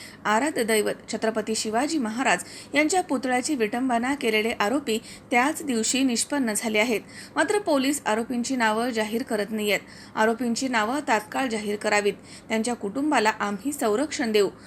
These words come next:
अन्यथा राज्यभर तीव्र आंदोलन छेडण्यात येईल, असा सज्जड इशारा माजी नगराध्यक्ष सत्यजित कदम यांनी दिला आहे. राहुरी शहरामध्ये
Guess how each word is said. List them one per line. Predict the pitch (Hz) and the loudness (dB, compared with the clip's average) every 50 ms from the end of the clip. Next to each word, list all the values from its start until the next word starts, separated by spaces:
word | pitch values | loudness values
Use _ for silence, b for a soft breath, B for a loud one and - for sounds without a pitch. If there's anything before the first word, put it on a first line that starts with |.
| B B B B | B B B B
अन्यथा | 269 294 311 370 427 370 339 330 392 - B B B B | 4 4 4 4 0 0 0 -2 -2 -4 B B B B
राज्यभर | B 285 294 302 262 285 359 349 339 359 370 359 - | B 6 6 6 6 2 -2 -2 0 -2 -2 0 0
तीव्र | 302 277 302 330 | 0 2 2 0
आंदोलन | 330 - 247 233 233 233 226 233 233 254 262 - | 0 0 0 0 2 0 0 0 0 -2 -2 -2
छेडण्यात | - 254 220 226 269 294 269 226 233 | -2 0 0 2 2 0 0 0 2
येईल, | 202 190 190 - | 2 2 0 0
असा | 208 220 220 233 214 214 | -2 -2 0 0 0 0
सज्जड | - 226 214 196 190 214 208 - | 0 0 -2 -2 -2 -4 -4 -4
इशारा | - 214 - - 311 311 247 180 - B B B B B B | -4 -4 -4 -2 0 2 2 2 0 B B B B B B
माजी | - 294 285 294 349 | 6 6 6 6 6
नगराध्यक्ष | 381 381 339 311 302 294 254 233 277 269 285 | 2 0 0 2 2 0 0 0 -2 -4 -4
सत्यजित | 277 269 247 226 - 240 240 240 233 - - | -4 -4 -4 -4 -4 -4 -4 -4 -6 -4 -2
कदम | 233 220 226 254 277 285 - - - - 240 | -2 0 0 0 -2 -4 -6 -10 -14 -8 -4
यांनी | 226 226 220 226 269 320 | -2 0 0 0 0 0
दिला | 294 247 220 202 196 | 0 0 2 4 4
आहे. | 208 240 254 196 - - - - - - - - - - - B B B B B B B | 4 4 0 -2 -4 -6 -14 -20 -20 -20 -20 -20 -20 -20 -20 B B B B B B B
राहुरी | 233 226 214 214 226 220 233 | 0 0 0 0 0 0 0
शहरामध्ये | - 240 208 214 233 285 339 339 254 226 254 | 0 0 0 0 -2 -2 -2 0 2 2 2